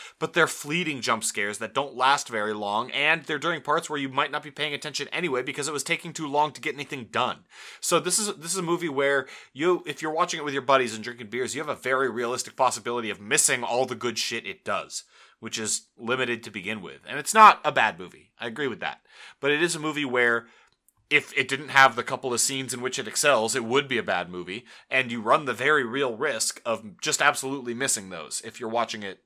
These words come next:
and drinking with your buddies. So I, I'm gonna say that because of that risk, y-,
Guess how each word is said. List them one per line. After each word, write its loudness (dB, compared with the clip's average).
and -6
drinking -10
with -8
your -8
buddies. -4
So -4
I, 8
I'm 0
gonna -2
say 2
that -2
because 2
of -2
that 4
risk, 2
y-, -6